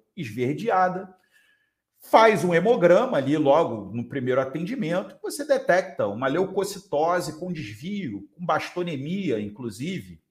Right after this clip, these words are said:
né? Esse paciente, inclusive, poderia ter um exame radiológico mostrando um infiltrado característico de uma pneumonia adquirida na comunidade.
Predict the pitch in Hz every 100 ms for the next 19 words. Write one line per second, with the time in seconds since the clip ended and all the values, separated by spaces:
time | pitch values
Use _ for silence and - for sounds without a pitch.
0 | - 120 190 269 - - - _ _ 339
1 | 311 302 233 214 226 285 - 330 160 220
2 | - 330 349 294 247 - 202 226 131 165
3 | 170 160 156 190 147 147 160 - 135 135
4 | - 131 143 151 - 202 - 139 127 139
5 | 139 151 - _ 151 147 - - 151 127
6 | 127 - 127 139 156 - 147 156 175 160
7 | 127 139 110 - 170 127 127 123 127 156
8 | 190 254 170 143 120 -